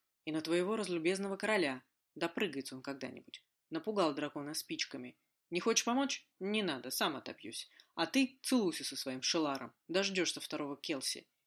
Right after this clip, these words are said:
И не думай, что меня так просто утопить, как тебе кажется. Отбивайся, равнодушно пожал плечами господин Факстон. На здоровье, сколько хочешь.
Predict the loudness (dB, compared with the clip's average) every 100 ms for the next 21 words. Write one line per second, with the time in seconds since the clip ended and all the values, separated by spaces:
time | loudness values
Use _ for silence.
0 | _ -2 2 4 4 4 2 4 2 2
1 | 0 -4 -4 -4 -6 -4 -2 -4 -8 -10
2 | -6 -6 -2 -2 -2 -6 -14 -16 _ _
3 | _ _ _ _ _ _ -2 2 4 4
4 | 4 2 -4 -8 _ _ _ -4 0 0
5 | 0 0 0 -2 -6 -6 -6 -6 -4 -4
6 | -4 -6 -6 -6 -8 -8 -8 -10 -10 -14
7 | -20 _ _ _ 0 6 6 4 0 -4
8 | -6 -6 -10 -8 -6 -6